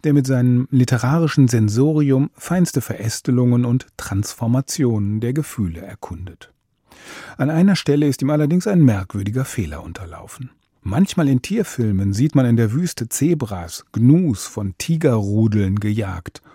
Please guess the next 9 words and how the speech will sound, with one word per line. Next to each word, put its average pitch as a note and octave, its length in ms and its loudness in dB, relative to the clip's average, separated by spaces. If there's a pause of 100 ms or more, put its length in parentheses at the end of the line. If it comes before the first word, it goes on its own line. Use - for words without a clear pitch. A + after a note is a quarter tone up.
(240)
beginnt G2 320 -2
ein G2 240 -8
Abschnitt. F#2+ 480 -10 (720)
Hier F3 240 0
hat C#3 140 -2
Strauß A#2+ 540 -2
nicht E3 260 4
genau A2+ 360 2
hingesehen, A2+ 640 4